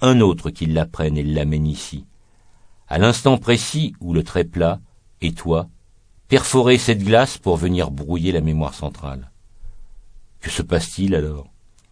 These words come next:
Je n'existe plus après ça, je cesse. Personnellement, je n'y vois pas d'inconvénient, dit Keyes. Bien sûr, mais gaffe à tes miches, Keyes. Mon, euh,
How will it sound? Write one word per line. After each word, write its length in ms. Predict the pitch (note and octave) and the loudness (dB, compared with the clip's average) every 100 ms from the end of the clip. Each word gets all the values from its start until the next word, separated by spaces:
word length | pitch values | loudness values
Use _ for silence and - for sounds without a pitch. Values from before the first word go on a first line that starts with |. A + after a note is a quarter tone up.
| _ _ _ _ _ _ | _ _ _ _ _ _
Je 100 | - | 0
n'existe 480 | A#2+ C#3 C#3 - D3+ | 4 4 0 0 0
plus 280 | C#3 D3+ G#2+ | 0 -2 -2
après 240 | C2+ D#2 | -2 -6
ça, 240 | D2 D#2 D2 | -6 -6 -6
je 100 | D#2+ | -6
cesse. 540 | - D#2+ - - _ _ - - - - - _ _ _ _ | -6 -6 -8 -16 _ _ -14 -14 -14 -20 -20 _ _ _ _
Personnellement, 800 | - E2 - D2+ D2+ E2 G#2 G#2 - _ - | -6 -4 -2 0 2 2 2 0 -4 _ -20
je 140 | - | -4
n'y 80 | E2 | -2
vois 160 | D2+ D#2+ | -2 0
pas 120 | E2 | 0
d'inconvénient, 600 | D#2 - D#2+ F2+ G2 F2+ | 0 0 0 2 2 0
dit 160 | C2+ C2+ | -4 -8
Keyes. 260 | D2 B1 A#1+ - - - - - - - - | -10 -10 -12 -18 -20 -20 -20 -20 -20 -20 -20
Bien 200 | - C2 | -8 -4
sûr, 440 | D#2+ - A2 F#2 - - _ - - _ - | -2 -2 -2 -2 -6 -16 _ -20 -20 _ -2
mais 420 | D#2 D#2 D2 C#2 | 2 2 2 0
gaffe 280 | D2 E2 E2 | 2 2 2
à 60 | |
tes 140 | E2 E2+ | 0 0
miches, 340 | G#2+ G#2 - | -2 -4 -8
Keyes. 360 | D#2 C#2 A#1+ - - - _ - | -8 -8 -10 -20 -20 -20 _ -2
Mon, 500 | F#2 F#2+ F#2 F2 E2 - - - | 4 4 4 2 -2 -8 -10 0
euh, 340 | G2+ G2 E2+ | 4 4 2